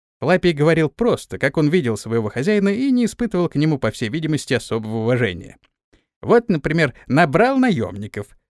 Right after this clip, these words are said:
продолжил тот. «А зачем? Взял бы крестьян из деревни, все лучше. А эти стали грабить крестьян,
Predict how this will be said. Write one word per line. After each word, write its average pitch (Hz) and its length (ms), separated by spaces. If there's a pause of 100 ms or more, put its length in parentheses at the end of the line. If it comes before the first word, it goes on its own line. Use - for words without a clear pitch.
(180)
продолжил 127 480
тот. 120 260 (420)
«А 208 160
зачем? 143 540 (640)
Взял 233 260
бы 277 120
крестьян 214 520
из 120 100
деревни, 131 420
все 226 260
лучше. 139 400 (500)
А 120 120
эти 214 160
стали 156 260
грабить 135 440
крестьян, 123 680